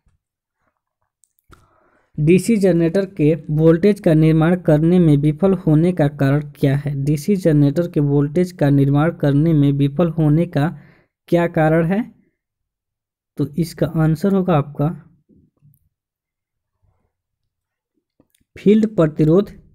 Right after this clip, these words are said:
क्रांतिक प्रतिरोध से ऊपर है। नेक्स्ट है,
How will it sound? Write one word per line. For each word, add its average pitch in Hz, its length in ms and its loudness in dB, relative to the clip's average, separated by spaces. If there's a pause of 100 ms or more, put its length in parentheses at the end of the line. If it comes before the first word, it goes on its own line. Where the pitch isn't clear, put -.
(480)
क्रांतिक 151 680 0 (440)
प्रतिरोध 147 480 0
से - 200 -8
ऊपर - 440 -8
है। 147 140 -12 (1800)
नेक्स्ट 170 320 -4
है, 175 160 -6